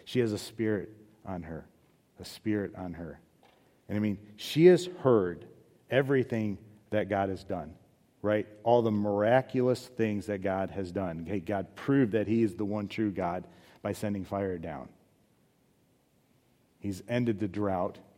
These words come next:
and he enabled Elijah to outrun your husband back to Jezreel. And yet she doesn't even blink. She's like, "Elijah, you're dead," right? "You're dead."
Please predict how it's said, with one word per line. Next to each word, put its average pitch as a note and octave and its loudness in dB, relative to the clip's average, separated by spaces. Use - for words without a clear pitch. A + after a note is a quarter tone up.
and C3+ 2
he B2 0
enabled B2+ 2
Elijah A2+ 4
to A#2+ 0
outrun A2+ 2
your G#2 -4
husband G2 0
back G#2 -2
to G#2+ -6
Jezreel. F2+ -4
And A#2+ 4
yet C3 6
she - -4
doesn't D#3 4
even C3+ 0
blink. G2+ 2
She's G#2 -4
like, G2+ -4
"Elijah, G2 -2
you're F#2+ -6
dead," E2+ -10
right? G#2+ 2
"You're A#2 -2
dead." F#2+ -6